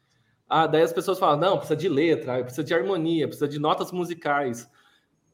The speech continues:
Por exemplo, a, a harmonia, ela é muito recente na história musical. Notas musicais também, ela é muito recente, assim. Existe muita história musical antes de,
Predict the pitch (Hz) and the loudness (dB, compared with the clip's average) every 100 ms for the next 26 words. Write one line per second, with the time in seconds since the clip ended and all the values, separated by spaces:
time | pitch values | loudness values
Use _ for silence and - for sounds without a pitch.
0 | - 165 196 190 98 - 214 202 214 190 | -20 -2 0 2 0 0 -2 -2 -2 -2
1 | 170 226 214 151 131 - - 135 165 175 | -2 0 0 0 -2 -4 -10 -6 -2 -2
2 | 170 185 285 285 247 247 - 196 233 175 | 0 0 -2 -4 -6 -6 -4 -4 -4 -4
3 | 160 151 147 143 139 147 131 110 120 151 | -6 -2 -2 -2 -4 -4 -2 -2 0 2
4 | 220 226 175 175 151 - 160 170 147 135 | 2 0 -4 -4 -6 -4 -4 -2 -4 -4
5 | 185 165 _ _ 185 220 196 214 247 175 | -4 -6 _ _ -2 0 0 0 0 -2
6 | 147 143 - 123 110 - 107 - 104 101 | -2 -2 -2 -2 -4 -10 -16 -12 -14 -8
7 | 120 147 170 170 165 180 247 294 - 185 | -6 -6 -6 -4 0 2 0 -2 -4 -2
8 | 170 175 160 160 - 147 170 160 240 233 | 0 -2 -4 -4 4 4 6 4 2 0
9 | - | -8